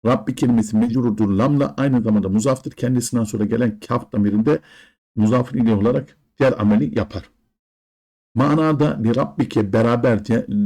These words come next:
lam, li Rabbike beraberce manada dikkat et. Salle namaz kıl.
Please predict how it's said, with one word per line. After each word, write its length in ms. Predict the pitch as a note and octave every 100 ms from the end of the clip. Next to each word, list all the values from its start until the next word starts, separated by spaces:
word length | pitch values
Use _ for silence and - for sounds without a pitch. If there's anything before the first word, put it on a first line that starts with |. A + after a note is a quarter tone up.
| G2 -
lam, 360 | A2+ A2 G#2+ - G#2+
li 100 | A2+
Rabbike 460 | A#2+ - - A2 G#2
beraberce 480 | A#2+ A#2 G#2+ G#2
manada 580 | G2+ A2+ B2 A2+ A2+ A#2+
dikkat 240 | G#2 A#2 G#2
et. 140 | G#2
Salle 340 | - B2+ C3+
namaz 280 | C3 C#3+ C#3+
kıl. 140 | -